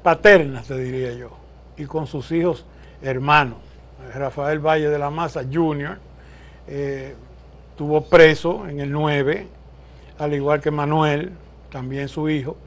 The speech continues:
eh, porque fueron detenidos y llevados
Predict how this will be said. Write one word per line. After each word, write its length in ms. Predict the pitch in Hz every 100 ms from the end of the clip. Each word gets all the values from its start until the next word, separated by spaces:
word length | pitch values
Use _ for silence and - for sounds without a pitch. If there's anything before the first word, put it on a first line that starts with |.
| - - - - - - -
eh, 460 | 147 147 143 143 147 -
porque 300 | 151 139 135
fueron 480 | - 147 147 139 135
detenidos 680 | 143 139 151 160 151 151
y 40 | 151
llevados 640 | 135 131 135 131 113 -